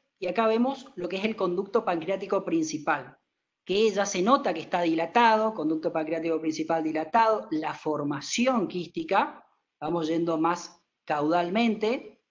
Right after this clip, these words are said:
vemos cómo a medida que bajamos, parece que la lesión quística se une, ¿vieron? Se une a lo que es el conducto pancreático principal, como que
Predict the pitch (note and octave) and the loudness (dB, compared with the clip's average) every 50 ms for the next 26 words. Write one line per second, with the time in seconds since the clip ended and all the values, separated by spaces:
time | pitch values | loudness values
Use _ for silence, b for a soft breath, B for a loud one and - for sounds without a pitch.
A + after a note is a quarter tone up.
0 | _ _ _ _ _ _ C#3+ D#3+ F3 F#3+ G3+ G3 G3 - - G3 G3 G3 G3+ G#3+ | _ _ _ _ _ _ -8 -4 -2 -2 -2 -2 -4 -2 -2 0 0 2 2 2
1 | G#3+ G#3+ A3 G#3+ - _ _ _ _ _ _ _ _ _ _ _ _ _ _ _ | 0 0 -2 -10 -20 _ _ _ _ _ _ _ _ _ _ _ _ _ _ _
2 | _ _ _ _ _ _ - - D#3+ E3 E3 F3+ F#3 G#3 G#3 G3+ - - F#3 F3+ | _ _ _ _ _ _ -20 -20 -16 -12 -10 -6 -2 -2 -2 -4 -2 -2 2 2
3 | F#3+ G3 G3+ - - - _ _ _ _ _ _ _ _ _ _ _ D3 D#3 E3 | 4 2 2 -2 -6 -16 _ _ _ _ _ _ _ _ _ _ _ 0 2 2
4 | - - - B3+ B3 A#3+ A#3 B3+ - - - - - _ _ _ _ _ _ _ | 2 4 4 6 6 6 4 2 0 -6 -14 -20 -20 _ _ _ _ _ _ _
5 | _ _ _ _ - E3+ F3+ G3+ G#3+ - A3 - - G3+ G3+ G3 F3 F3+ F3 E3+ | _ _ _ _ -4 -2 0 0 0 0 -2 -2 0 0 0 2 2 2 2 0
6 | E3 - - - C4+ C#4+ C4+ A#3 - C4+ B3 - - C#4 - C#4 C#4 D4 C#4+ - | -2 -2 -2 0 2 2 2 0 -2 -2 -4 -2 -4 -2 2 2 2 2 2 -2
7 | - - _ _ _ - - - F#3 F#3+ G#3+ C#4 D#4+ E4+ D4+ G#3+ F3+ D#3+ D#3+ D#3+ | -12 -20 _ _ _ -12 -2 0 2 4 6 8 8 6 6 4 2 0 0 -2
8 | - - - _ _ _ _ _ _ _ _ _ - D#3 F3+ G3 G3+ B3 D4 D#4+ | -8 -18 -20 _ _ _ _ _ _ _ _ _ -2 0 0 2 4 4 2 2
9 | - - - - - - - F3+ F#3 F#3 G3+ G#3+ A3+ A3+ A3 G#3+ G#3+ - F#3 F#3 | 0 -2 -12 -8 -6 -4 -2 -2 -2 0 0 0 0 0 0 0 0 0 0 0
10 | G#3+ A#3 - - - - F3+ F3+ E3 - D#3+ E3 F3+ F#3+ - - - - F3+ D#3+ | 0 -2 -4 -6 -10 -6 -6 -4 0 0 0 0 0 -4 -6 -8 -4 -2 -2 0
11 | D#3 E3+ F#3+ F#3+ F#3+ F#3+ G3 F#3+ - F3+ E3 D#3+ D#3 - - C#3+ - F#3+ G3 G#3 | 0 -2 -2 -2 0 0 -2 -2 0 2 2 2 2 2 -2 -4 0 2 4 4
12 | G3 E3 - - E3+ E3 D#3+ D#3 D#3 - - E3 F3 F#3+ G#3 G#3 - - | 2 0 -2 -4 -2 0 0 -2 -2 -4 -4 -2 0 0 0 -2 -6 -18